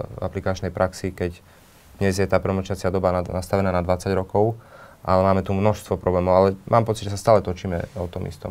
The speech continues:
Ale áno, určite áno, budem sa snažiť vyvíjať aj ako poslanec Národnej rady aktivitu takú, aby, aby sa pomohlo v tomto probléme.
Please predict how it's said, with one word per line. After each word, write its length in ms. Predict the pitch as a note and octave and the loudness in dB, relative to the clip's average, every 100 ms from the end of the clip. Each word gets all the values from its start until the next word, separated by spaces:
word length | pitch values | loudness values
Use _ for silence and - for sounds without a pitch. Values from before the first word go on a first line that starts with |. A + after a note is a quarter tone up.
| F#2+ | 2
Ale 240 | G2+ G#2 | 6 6
áno, 80 | - | 2
určite 320 | F#2 G#2+ G2+ | -4 -4 0
áno, 160 | F#2+ F2+ | 0 0
budem 240 | F#2+ F2+ | -4 -6
sa 160 | F2+ F#2 | -8 -10
snažiť 240 | F#2+ F2+ | -8 -6
vyvíjať 340 | F2+ F#2 F2+ F2 | -6 -2 -2 -2
aj 60 | - | -4
ako 120 | - | -4
poslanec 320 | - F#2 F#2+ F#2 | -8 -4 -2 -2
Národnej 320 | F#2 F2+ F#2 | -2 -4 -2
rady 240 | F2+ F2+ | -4 -2
aktivitu 480 | F2+ F2 F#2+ F#2+ G2 F#2+ - - - - - - - | -6 -4 -6 -4 -8 -10 -20 -20 -20 -20 -20 -10 0
takú, 320 | F#2+ - G2 | 0 4 4
aby, 400 | F2+ F2+ F2+ F2 | 4 2 0 -2
aby 220 | E2+ F2 F2 | -2 -4 -4
sa 160 | E2+ | -6
pomohlo 400 | - F2+ E2+ F2 | -4 -2 -2 -4
v 60 | - | -6
tomto 260 | F2+ F2 | -8 -8
probléme. 400 | F2 F#2 F2 F2+ | -8 -6 -6 -6